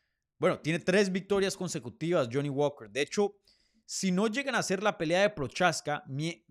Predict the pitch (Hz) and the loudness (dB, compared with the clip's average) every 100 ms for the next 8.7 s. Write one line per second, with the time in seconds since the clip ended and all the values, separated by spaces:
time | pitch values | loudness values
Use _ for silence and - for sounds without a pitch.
0 | 160 147 156 175 220 147 151 156 - 131 | -10 -4 -2 0 0 -2 -2 -4 -4 -6
1 | 160 135 101 113 135 139 170 160 160 165 | -4 -4 -6 -10 -8 -8 -10 -8 -6 -4
2 | 147 131 123 160 151 139 139 123 120 135 | -6 -8 -4 0 2 0 -2 -2 4 6
3 | 135 107 95 98 123 127 120 120 127 107 | 6 -2 -10 -4 -4 -4 -6 -6 -8 -6
4 | 127 123 - _ _ _ - 117 123 127 | -4 -4 -8 _ _ _ -4 -2 -2 -2
5 | 110 117 120 120 135 127 110 98 113 123 | -2 -2 -2 -4 -4 -4 -4 0 0 0
6 | - 110 139 113 98 113 101 - - - | 0 2 2 2 -2 -4 -4 -8 -12 -14
7 | - 147 147 147 202 - 139 160 190 190 | 0 4 6 6 4 2 -2 -2 2 2
8 | 185 196 190 185 190 175 156 | 4 2 2 4 4 2 -2